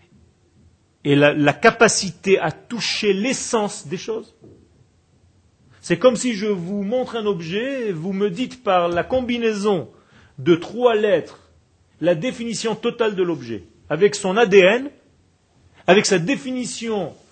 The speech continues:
au niveau de ses molécules et de tout ce qui se passe à l'intérieur. À tel point que cette intelligence n'est pas une intelligence humaine, c'est une intelligence divine, ça s'appelle de l'esprit du divin, Ruach HaKodesh,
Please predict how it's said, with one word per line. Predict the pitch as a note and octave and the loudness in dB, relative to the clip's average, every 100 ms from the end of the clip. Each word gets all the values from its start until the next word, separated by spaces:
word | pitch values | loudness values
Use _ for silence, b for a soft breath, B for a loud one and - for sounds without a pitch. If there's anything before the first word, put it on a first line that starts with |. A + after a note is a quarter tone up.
| _ | _
au | A3 | -2
niveau | A#3+ G#3 G#3+ | 0 -2 -4
de | |
ses | - F#3+ | -2 -2
molécules | B3+ B3 B3 G#3+ C4+ C#4 - - _ _ _ _ _ _ _ _ _ _ - | 0 -2 -4 -6 -6 -8 -12 -20 _ _ _ _ _ _ _ _ _ _ 2
et | E3+ | 2
de | |
tout | F#3+ C#4 | 2 -6
ce | - | -10
qui | A#3+ | -10
se | F#3 | -8
passe | - G#3 | -8 -6
à | |
l'intérieur. | F#3 D#3+ C3+ G2 - _ _ _ _ _ _ _ _ _ - - _ _ _ _ _ _ _ _ - | -8 -8 -10 -12 -18 _ _ _ _ _ _ _ _ _ -20 -20 _ _ _ _ _ _ _ _ -14
À | B2+ | 2
tel | A#3 - | 2 4
point | A3+ | -2
que | - | -2
cette | D3 D3+ - | -2 -2 0
intelligence | A#3 B3 B3 G3+ F#3+ D#3+ F#3+ G3+ | -2 -2 -6 -6 -4 -2 -4 -2
n'est | F#3 | -4
pas | E3+ A#3 A#3 | -2 0 0
une | G3 F#3+ | 0 -4
intelligence | E3+ F#3 E3 D#3+ F3+ - - | -6 -10 -10 -6 -8 -8 -14
humaine, | D#3+ C#3+ B2+ A#2 D#3 B3 _ _ _ _ _ | -8 -6 -6 -8 -14 -16 _ _ _ _ _
c'est | - D3+ E3+ | -10 -8 -4
une | F3 | -4
intelligence | A3+ G#3+ F#3 E3 F3+ D3 | -4 -6 -6 -4 -4 -6
divine, | B2+ A#3 D#3+ D3 E3+ G3+ | -6 -6 -4 -6 -6 -10
ça | F#3 D3+ | -10 -8
s'appelle | C#3 C3+ G#3 F#3 C3+ | -6 -2 -2 -2 -4
de | C#3+ | -4
l'esprit | E3 - - - G3+ | -6 -6 -12 -12 -10
du | C#3+ D3 | -10 -12
divin, | D#3 D#3+ D3 C#3 G#3 | -8 -6 -6 -8 -10
Ruach | E3 B3 F#3+ | -2 -2 0
HaKodesh, | F3+ C#3 C3 F#3 - | -4 -4 -4 -6 -12